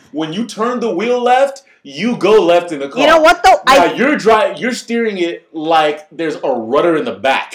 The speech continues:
Speaker 2: I think I uninverted it for this, though.
Speaker 1: Did you uninvert it?
Speaker 2: I feel like I did. I
Speaker 1: Did
Speaker 2: don't
Speaker 1: you?
Speaker 2: know.
Speaker 1: Last time I played
Speaker 2: Maybe not.
Speaker 1: Last time I played on your game,
Speaker 2: Uh-huh.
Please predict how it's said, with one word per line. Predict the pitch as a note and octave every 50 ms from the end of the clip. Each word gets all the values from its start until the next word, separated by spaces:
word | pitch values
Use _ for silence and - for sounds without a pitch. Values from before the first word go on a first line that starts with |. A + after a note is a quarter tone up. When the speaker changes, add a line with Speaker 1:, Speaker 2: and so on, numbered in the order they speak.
| - A3+
Speaker 2:
I | A#3+ B3+
think | B3+ - _ - C#4 D4+ F#4 G#4 - -
I | - G3+ A3 A3+ A3+ G#3+ - - _ _ _ _ _ _ _ _ _ _ _ _ -
uninverted | G#3+ A3 A#3 B3+ C4 - - A3 G3+ F#3 F3 E3 E3+ F#3 G#3 G#3+ G3 D#3+ B2+
it | - - - _
for | _ - F2+
this, | - - - - -
though. | - - - - - - _ _ _ _ _ _ _ -
Speaker 1:
Did | B2 B2+
you | E3 C3
uninvert | B2+ E3 G#3+ F3+ - A#2 C3+ F#3+
it? | F4 F4 - - - _ _ _ _ _ _ _ _ _ -
Speaker 2:
I | - -
feel | - - - - G3+ G3+ G3+
like | F#3+ E3 D3+ C#3
I | C3+ C#3 C#3
did. | - - - -
I | - C#3+
Speaker 1:
Did | F3 F#3
Speaker 2:
don't | F#3 C#4+
Speaker 1:
you? | F4+
Speaker 2:
know. | F#4 F4+ F4 - - _ _ _
Speaker 1:
Last | - A#2+ D#3 G3 - -
time | A3+ B3 B3+ C4 B3 A#3
I | A#3 A#3+
played | A#3+ - G3+ G#3+ A3+ -
Speaker 2:
Maybe | F#3 G3 F#3 F3 E3 D#3
not. | D3+ C#3+ B2 A#2 - - _ _ _ _ _ _ _ _ _ _ -
Speaker 1:
Last | C3+ C3 D3+ E3+ F3+ - -
time | G#3+ A3 G#3+ G3
I | F#3+ F3+
played | E3+ F3 - - C#3+ C#3 D3 D#3 E3 E3+
on | E3+ D#3 D3 C3+ C3
your | C3+ C3 A#2
game, | A#2+ B2+ C3+ D#3 F#3+ G3+ G3 _ _ -
Speaker 2:
Uh-huh. | D#3+ E3+ E3 D3 D#3+